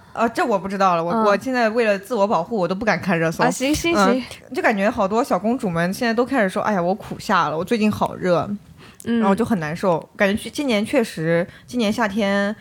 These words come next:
Speaker 1: 体感非常的热。
Speaker 2: 可能是杭州这边比较明显，
Speaker 1: 嗯，
Speaker 2: 因为我听说广东那边雨下得很大嘛。
Speaker 1: 嗯。哦，哦。
Speaker 2: 对，然后杭州这边是突然感觉就进入到非常闷热的夏天，感觉很沉闷。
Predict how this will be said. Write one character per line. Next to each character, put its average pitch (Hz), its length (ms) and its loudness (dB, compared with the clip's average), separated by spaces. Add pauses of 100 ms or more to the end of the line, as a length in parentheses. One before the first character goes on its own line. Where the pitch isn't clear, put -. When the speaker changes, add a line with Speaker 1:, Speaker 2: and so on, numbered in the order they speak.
(220)
Speaker 1:
体 - 200 -2
感 180 240 -2
非 190 140 0
常 165 160 0
的 156 80 -2
热。 - 260 -4 (140)
Speaker 2:
可 233 140 -4
能 208 180 0
是 311 100 -4
杭 208 280 -2
州 277 160 0
这 311 180 -2
边 220 380 0
比 196 80 -4
较 190 120 0
明 190 240 0
显， 202 260 -2 (200)
Speaker 1:
嗯， 196 160 2
Speaker 2:
因 185 80 0
为 - 80 0
我 277 160 2 (220)
听 269 200 0
说 285 160 0
广 196 260 -2
东 226 180 -2
那 254 100 -2
边 233 240 0
雨 202 80 -2
下 233 220 -2
得 214 80 2
很 202 160 -2
大 196 200 0
嘛。 - 260 -6
Speaker 1:
嗯。 185 60 -4
哦， 170 380 0
哦。 170 100 0
Speaker 2:
对， 165 140 2
然 214 100 0
后 285 160 0
杭 247 220 -2
州 311 100 0
这 311 140 -2
边 311 180 0
是 320 120 -6
突 370 180 -4
然 247 240 2
感 208 140 -2
觉 190 120 0
就 233 140 -2
进 262 160 -6
入 247 160 -4
到 233 260 2 (540)
非 403 180 -2
常 320 220 -2
闷 370 320 0
热 415 180 2
的 202 160 -2
夏 214 220 -2
天， 190 360 -4
感 214 140 0
觉 269 80 0
很 262 180 0
沉 202 260 0
闷。 247 280 0